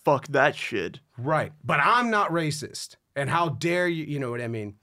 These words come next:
Speaker 1: If we don't, if we don't bring it up, it'll just stop happening.
Speaker 2: Right, right, right, right. Like, "I'm not racist, but I'll be goddamn if I'm gonna let black people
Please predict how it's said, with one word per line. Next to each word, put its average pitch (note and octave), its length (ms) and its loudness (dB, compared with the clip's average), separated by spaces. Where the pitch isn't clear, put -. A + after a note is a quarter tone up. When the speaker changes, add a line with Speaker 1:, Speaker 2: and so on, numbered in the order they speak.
Speaker 1:
If C3 100 -4
we E3 120 6
don't, G3 200 2
if C#3+ 120 -2
we F3+ 80 6
don't E3 160 2
bring F#3+ 180 6
it F3+ 100 4
up, A3 280 4
it'll C3+ 160 2
just C3 180 -6
stop B2+ 240 2
happening. B2 480 -2
Speaker 2:
Right, B2 280 0
right, A#2 200 -2
right, A#2 120 -4
right. G#2+ 160 -4
Like, A#2 180 -8
"I'm G3+ 220 0
not G#3+ 160 0
racist, E3 440 0
but C#3+ 120 0
I'll D3 100 0
be C#3+ 100 -4
goddamn D3 540 0
if A#2 100 -6
I'm C#3 80 -2
gonna B2 160 -4
let A#2+ 280 -4
black C3 400 -2
people A2+ 480 -8